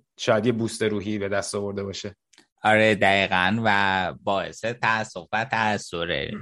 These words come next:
Speaker 2: چون ما از اینا هر سری انتظار داریم که یه کار خ-، ف-،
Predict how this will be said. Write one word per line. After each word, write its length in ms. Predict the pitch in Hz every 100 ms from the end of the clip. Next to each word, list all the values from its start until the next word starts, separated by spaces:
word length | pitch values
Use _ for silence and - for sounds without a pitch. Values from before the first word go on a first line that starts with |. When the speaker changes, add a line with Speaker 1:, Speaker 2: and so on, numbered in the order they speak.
| 113 -
Speaker 2:
چون 180 | 95
ما 240 | 87 90 67
از 240 | 95 107
اینا 260 | 110 98 78
هر 240 | 98 104
سری 300 | 107 101 82
انتظار 560 | 82 107 110 95 85 82
داریم 380 | 92 104 107 107
که 120 | 101
یه 200 | 104 85
کار 300 | - 87 98
خ-، 40 | - _ _
ف-، 380 | - - 101